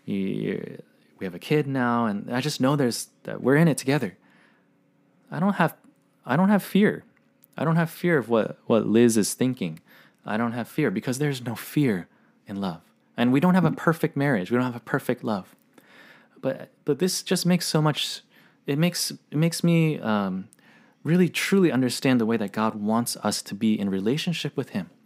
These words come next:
that there is no fear in love. So let, let's get kind of, um, a little bit about, uh, deeper into this idea that love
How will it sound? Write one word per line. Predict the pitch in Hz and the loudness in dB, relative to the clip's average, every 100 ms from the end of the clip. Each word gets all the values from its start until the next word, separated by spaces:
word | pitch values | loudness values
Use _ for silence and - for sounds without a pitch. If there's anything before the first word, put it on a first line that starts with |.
| - - - - - | -20 -20 -20 -18 -14
that | - | -6
there | 123 127 | -4 -2
is | 113 107 | -4 0
no | 104 110 143 143 | 2 2 2 -4
fear | - 120 113 | -4 -2 0
in | 120 104 | -2 -6
love. | 90 - | -8 -4
So | - | 0
let, | 175 214 | 2 2
let's | 226 - | -2 -2
get | 226 220 | -6 -4
kind | - 190 | -4 -2
of, | - _ _ _ _ _ - | -4 _ _ _ _ _ -6
um, | 110 104 98 | -4 -4 -4
a | 113 | -2
little | 131 160 185 | -2 0 -2
bit | 139 98 - _ _ - | -2 -2 -4 _ _ -14
about, | 110 107 98 - _ _ _ - | -4 -2 -2 -4 _ _ _ -10
uh, | 101 95 - 117 | -6 -6 -6 -6
deeper | 110 165 165 | -2 0 2
into | 117 107 | 2 2
this | 104 95 | 0 -2
idea | - 95 95 82 - _ - | -6 -6 -8 -8 -14 _ -8
that | 92 - | -8 -6
love | 98 113 123 107 - | -2 2 2 0 -6